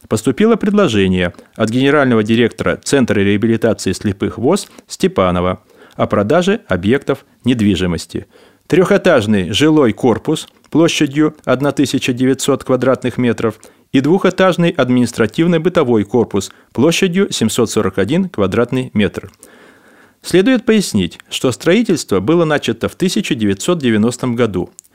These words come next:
Из-за отсутствия средств строительство приостановлено. В настоящее время здание находится в аварийном состоянии. Требуются значительные затраты на уборку территории,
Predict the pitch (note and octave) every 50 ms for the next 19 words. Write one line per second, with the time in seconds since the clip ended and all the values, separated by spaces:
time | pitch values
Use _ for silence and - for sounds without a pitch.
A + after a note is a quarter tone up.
0 | _ _ _ _ B2 A#2+ A2 C#3+ D#3 E3+ E3 - - A#3+ - - - D3 C#3 A#2+
1 | - - B2+ A#2 F#2+ - - - - - - - - A#2+ C#3 F3+ F3 - F3+ -
2 | - - F3 - A#2+ C3 C#3+ C3+ - - D3 C#3+ A#2+ G2+ F2 E2 E2 E2 E2 -
3 | - _ _ _ _ _ _ _ G#2+ B2 C3+ - - E3 E3+ G3 G#3+ G3+ - -
4 | E3 D3+ C#3+ C3+ A#2+ G#2 G2 F#2+ F2 F2+ A#2 D3 F3+ F#3+ F3+ D#3+ C#3+ C3+ A#2+ -
5 | - B2+ G#2+ G#2 - - G#2+ F#2+ A2 G#2+ A2 A2 A#2+ D#3+ F3 F3+ E3 - - C#3+
6 | - - C#3+ C3+ A#2+ A2 G2+ F#2 F2 E2+ - - - _ - - - _ _ _
7 | _ - - D#3 D#3+ D3 D3 C#3 B2 - - A#2 G2 A2+ A2 G#2+ - G#3 G#3 -
8 | F#3+ F3 D#3+ C#3+ A#2+ - C3 A#2+ - B2 A2 F#2+ - F2 - F#2 G#2 G#2+ G#2 F2+
9 | A2+ D3+ E3+ - - C3 - - G#2+ G#2 F#2 - B2+ C#3+ D#3 E3+ E3+ E3+ E3+